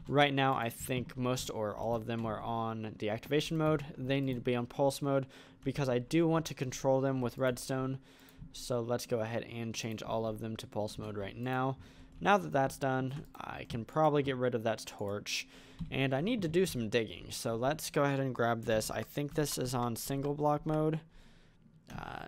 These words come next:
and it needs to be on single block mode, so let's go down. And from down here, I think I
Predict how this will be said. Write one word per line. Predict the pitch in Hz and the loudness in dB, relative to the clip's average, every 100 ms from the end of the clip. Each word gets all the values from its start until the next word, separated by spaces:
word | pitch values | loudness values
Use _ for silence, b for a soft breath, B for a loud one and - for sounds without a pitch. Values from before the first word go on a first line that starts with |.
| - | -12
and | 117 104 | -12 -8
it | |
needs | 117 156 - | -6 -6 -4
to | |
be | 107 | -4
on | 98 | -4
single | - 104 98 | -4 -8 -6
block | 98 101 | -6 -4
mode, | 147 185 | -6 -4
so | 131 | -2
let's | 113 110 | 0 -2
go | - 107 | -2 -2
down. | 104 127 131 127 127 131 131 B B B B B - | -2 -2 0 0 -2 -2 -6 B B B B B -12
And | 131 135 139 139 135 139 139 - B B - - | -4 -2 0 0 0 0 -2 -6 B B -20 -6
from | 131 123 | -4 -2
down | 143 196 226 | 0 0 -2
here, | - 123 104 127 151 - - - - B B B B B - | -4 -2 -2 -4 -6 -12 -16 -16 -20 B B B B B -8
I | 147 | -8
think | 147 156 147 | -4 -6 -4
I | 123 123 127 127 | -4 -2 -2 -4